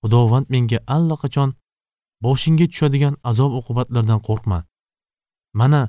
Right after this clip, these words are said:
Iblis sizlarni sinash uchun orangizdan ba'zilarni zindonga tashlaydi.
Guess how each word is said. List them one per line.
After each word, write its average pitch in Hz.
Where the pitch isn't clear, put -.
Iblis 120
sizlarni 139
sinash 127
uchun 123
orangizdan 117
ba'zilarni 139
zindonga 107
tashlaydi. 95